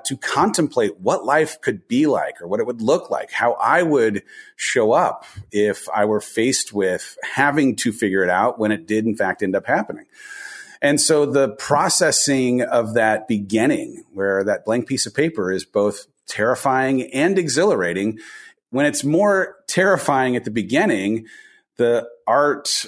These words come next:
of running or the, the, the, the practice of,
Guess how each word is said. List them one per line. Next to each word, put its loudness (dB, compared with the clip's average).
of 0
running 0
or 2
the, 0
the, -2
the, 0
the -4
practice -2
of, -4